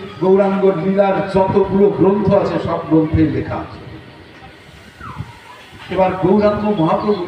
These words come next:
যখন সন্ন্যাস নিয়ে যান, তখন তিনি মাকে করার দিয়েছিলেন। মাকে করার দিলেন কিরকম? মা বললেন, "বাবা, তুই আমাকে ছেড়ে চলে যাচ্ছিস,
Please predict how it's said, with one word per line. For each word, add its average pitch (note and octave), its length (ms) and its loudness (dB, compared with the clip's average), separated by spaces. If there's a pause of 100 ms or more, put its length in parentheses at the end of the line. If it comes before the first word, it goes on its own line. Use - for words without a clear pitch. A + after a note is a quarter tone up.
যখন D#3 260 0 (160)
সন্ন্যাস E3+ 400 -2 (160)
নিয়ে D3+ 320 2
যান, D#3 420 0 (1600)
তখন D#3 480 2 (880)
তিনি G3 220 0
মাকে F3 640 0
করার F3 420 0
দিয়েছিলেন। D#3 500 -2 (1040)
মাকে E3+ 260 0
করার F#3 440 2
দিলেন G3+ 360 2
কিরকম? G3+ 360 2 (520)
মা E3+ 200 2
বললেন, G3+ 280 4 (100)
"বাবা, F#3 240 2 (100)
তুই F#3+ 180 -2
আমাকে F#3+ 320 -2
ছেড়ে F3+ 300 -4
চলে F3+ 180 -2
যাচ্ছিস, F3+ 400 -4